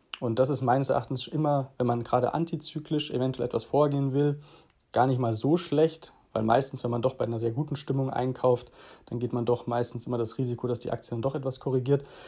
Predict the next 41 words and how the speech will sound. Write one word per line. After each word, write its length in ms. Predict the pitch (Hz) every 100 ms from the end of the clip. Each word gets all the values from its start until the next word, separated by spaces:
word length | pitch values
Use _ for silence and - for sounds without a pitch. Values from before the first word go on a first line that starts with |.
| - -
Aber 200 | 123 120
gerade 320 | 117 120 139
aktuell 500 | 127 - - - 135 -
scheint 260 | 127 127
es 120 | 131
für 100 | -
mich 220 | 127 131 -
so, 220 | 131 127 127 -
die 60 |
Stimmung 400 | - - 143 131
ist 80 | 123
eigentlich 180 | 123 117
schon 140 | 127
fast 260 | 117 113 -
so 220 | - 139
schlecht, 560 | - 110 120 135 - - - _ - -
dass 160 | 123 117
es 160 | -
dann 160 | 117 113
jetzt 220 | 117 -
wirklich 280 | 131 127 -
irgendwann 240 | 120 117
es 140 | 117 -
auch 40 |
mal 140 | 117
wieder 160 | 110 120
ins 140 | 110
Positive 500 | - 135 120 117 113
kippen 300 | 110 117 120
könnte. 480 | 117 139 131 - 127 _ _ _ _ _ _ - - - - -
Außerdem 600 | - 127 135 139 143 - - _ _
könnte 260 | - 151 160
ich 80 | 135
mir 120 | 120
sehr 120 | 131
gut 140 | 123
vorstellen, 480 | - 123 143 - 151
dass 100 | 127
es 160 | 120 -
zukünftig 640 | - 143 147 143 135 -
auch 240 | 120 123